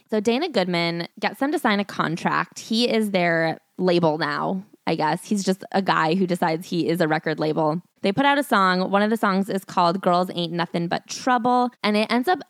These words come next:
on the radio by Will's senior year of high school. So he is starting to have some success in the music business. He's getting noticed by the industry, even though the industry is just this guy.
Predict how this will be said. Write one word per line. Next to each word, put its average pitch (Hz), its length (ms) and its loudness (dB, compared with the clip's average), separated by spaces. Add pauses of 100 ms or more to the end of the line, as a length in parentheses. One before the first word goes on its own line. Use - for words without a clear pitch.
(220)
on 208 320 4
the 202 120 0
radio 170 760 0 (160)
by 180 220 4
Will's 175 280 2
senior 170 240 0
year 165 180 0
of 156 100 -4
high 147 160 -4
school. 214 240 -2
So 220 120 0
he 226 220 0
is 202 80 2
starting 220 280 2
to 339 60 -2
have 190 300 0
some 220 160 2
success 208 460 0
in 190 140 0
the 196 40 4
music 175 320 0
business. 175 440 -2
He's 226 160 -4
getting 240 300 2
noticed 196 420 2
by 180 180 2
the 185 160 -2
industry, 170 420 -2
even 185 240 -2
though 180 80 4
the 175 140 -2
industry 170 420 0
is 165 180 -2
just 165 220 -4
this 170 200 -2
guy. 160 520 -2